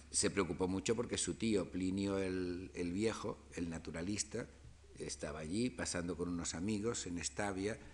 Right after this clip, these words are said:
y, bueno, mm, eh, murió en esta catástrofe, quizá por acercarse demasiado y porque además el humo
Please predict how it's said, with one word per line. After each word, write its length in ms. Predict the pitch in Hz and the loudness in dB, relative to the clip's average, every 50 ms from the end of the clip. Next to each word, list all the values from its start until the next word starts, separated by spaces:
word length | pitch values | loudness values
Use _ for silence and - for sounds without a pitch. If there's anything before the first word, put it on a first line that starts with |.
| - - - - - - | -16 -18 -20 -18 -14 -8
y, 180 | - 90 82 | -6 -6 -4
bueno, 340 | 80 82 85 80 78 78 82 - | -4 -4 -4 -4 -4 -8 -8 -8
mm, 420 | - 82 82 80 76 76 76 - - - - | -6 -4 -4 -4 -4 -6 -6 -8 -10 -10 -8
eh, 360 | 73 76 71 67 65 76 - - - - - - - - - - - - | -8 -6 -6 -6 -8 -10 -12 -14 -16 -20 -20 -20 -20 -20 -18 -16 -10 -4
murió 500 | 76 85 87 85 85 98 107 101 92 87 | 0 0 2 4 6 6 6 6 6 4
en 220 | 82 78 82 82 | 2 0 -2 -2
esta 320 | 85 87 - - - 87 76 | -2 -2 -4 -4 -4 -4 -4
catástrofe, 600 | 87 76 - 98 98 - - 101 95 107 104 92 | -4 -2 -2 -2 -2 0 -2 -2 0 2 0 0
quizá 320 | 87 87 80 - 95 90 | 0 -2 -2 0 -2 -2
por 320 | - - - - 95 92 | -2 -6 -6 -2 0 0
acercarse 540 | 87 85 - 92 80 - - 92 90 - - | 0 0 -2 -4 -4 -2 -2 -2 0 2 2
demasiado 460 | 98 98 101 101 - - 101 101 107 | 0 0 0 0 0 0 2 4 4
y 60 | 110 92 | 4 4
porque 320 | 107 104 101 - 104 98 | 2 0 2 2 2 2
además 340 | 95 95 95 104 107 - - | 2 2 0 0 0 2 2
el 160 | 101 101 107 | 4 6 6
humo 340 | 113 113 107 110 110 110 | 6 6 6 4 2 0